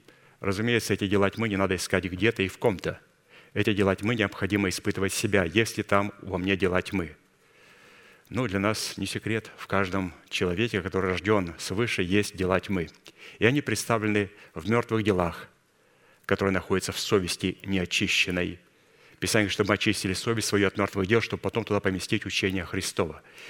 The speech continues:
И до тех пор, пока совесть не очищена от мертвых религиозных дел, до тех пор, пока у нас есть предание старцев, или как у нас там у пятидесятников или у баптистов понимали, и как братья проповедовали, вот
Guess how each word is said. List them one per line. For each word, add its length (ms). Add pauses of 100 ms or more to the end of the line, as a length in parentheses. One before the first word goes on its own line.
(120)
И 80
до 100
тех 120
пор, 180
пока 220
совесть 480
не 100
очищена 420
от 80
мертвых 380
религиозных 600
дел, 240 (480)
до 80
тех 140
пор, 160
пока 180
у 60
нас 200
есть 200
предание 400
старцев, 440
или 120
как 240
у 40
нас 200
там 100
у 80
пятидесятников 840
или 100
у 40
баптистов 440
понимали, 500
и 40
как 180
братья 320
проповедовали, 640 (440)
вот 300